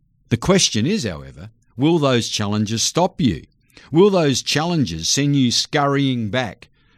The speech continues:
to the fake, distracted world? Or will those challenges propel you forward, make you even more hell-bent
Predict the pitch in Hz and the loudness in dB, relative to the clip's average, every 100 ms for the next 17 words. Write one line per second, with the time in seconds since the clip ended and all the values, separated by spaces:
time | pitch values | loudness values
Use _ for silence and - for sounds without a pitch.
0 | _ _ - 117 107 95 - 95 98 - | _ _ -2 0 0 -2 -12 -12 -10 -4
1 | - 127 120 - - _ _ - 113 - | 0 0 -2 -8 -20 _ _ -10 -6 -4
2 | - 123 - 104 95 90 113 110 78 - | -2 -4 -4 -6 -6 0 2 2 0 -10
3 | - _ _ _ _ _ _ _ 120 120 | -20 _ _ _ _ _ _ _ -2 4
4 | 170 247 214 123 87 78 - 85 85 87 | 6 6 4 -2 -4 -6 -8 -8 -8 -8
5 | 87 - - 90 - - 139 82 60 - | -10 -12 -12 -14 -6 -2 -2 -2 -10 -18
6 | - 85 78 - 107 98 87 67 58 _ | -14 -12 -12 -12 -8 -6 -8 -10 -18 _
7 | _ _ _ 127 143 - 135 131 160 139 | _ _ _ -2 -2 0 2 4 2 2
8 | 143 131 135 143 120 98 90 78 78 - | 2 2 2 2 2 0 -4 -6 -10 -12